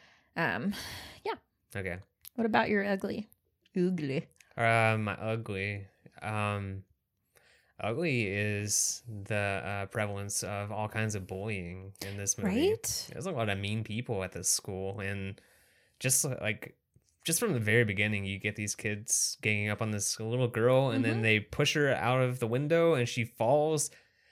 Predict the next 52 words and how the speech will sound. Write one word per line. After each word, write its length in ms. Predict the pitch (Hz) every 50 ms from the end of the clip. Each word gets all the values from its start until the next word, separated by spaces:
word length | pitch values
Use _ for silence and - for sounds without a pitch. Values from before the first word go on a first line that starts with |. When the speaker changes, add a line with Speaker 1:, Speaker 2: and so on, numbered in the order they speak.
| _ -
Speaker 2:
and 160 | - 120 117 117
they're 140 | 113 113
like, 300 | 110 104 104 101 - - _ _ -
"Yeah, 580 | 147 156 160 160 170 175 170 165 165 160 156 156
we're 100 | 160 160
not 260 | 147 139 127 120 117 -
telling 340 | - 123 110 107 107 104 101
anybody." 680 | 95 92 92 92 - 98 90 92 95 92 92 95 98 98
And 120 | 104 113
then 220 | 123 139 143 123 -
Speaker 1:
Yeah. 120 | 135 127
Speaker 2:
they 100 | 131 135
grow 300 | 127 135 127 123 120 117
up 180 | 113 120 117 - -
to 420 | - 127 117 113 113 113 113 110
still 400 | - - - - - 104 104 113
be 180 | 113 120 113 113
huge 260 | 110 110 113 113 -
pieces 400 | - - 113 110 - 123 117 113
of 80 | 113 107
shit, 320 | - - 117 117 123 117
and 160 | 104 110 110
that 180 | 110 110 117 117
didn't 160 | 120 117 117 107
have 220 | 110 117 117 - -
any 300 | - 107 113 123 123 120
impact 420 | 123 127 123 135 135 135 131 139
on 140 | 143 147 147
them. 260 | 151 156 151 151 147 _ _ _ - -
Speaker 1:
Yeah. 420 | - 202 196 190 180 170 165 165 165
Speaker 2:
Like, 140 | - - 202
holy 200 | 170 180 170 151
shit, 240 | - 160 160 156
we 100 | 139 156 170
were 120 | 160 139
kids, 380 | 131 - - 143 143 139 131 -
and 80 | 127
we 80 | 127 127
accidentally 320 | 131 131 - 147 131 117
killed 340 | 107 - - - 135 127 120
somebody. 420 | - 113 104 104 101 98 98 101 104
Maybe 360 | 110 123 139 139 151 147 143
I 80 | 139
should 200 | 135 - 151 127 120
reflect 460 | 107 101 - - - 123 120 120 -
on 180 | 113 107 104 101
that. 300 | 95 90 92 92 92 -
Speaker 1:
Well, 240 | 277 302 294 262 -
okay, 320 | - 240 - 190 151 165 185
here's 220 | - 220 214 196 196
the 100 | - 175
thing. 260 | - - - - 185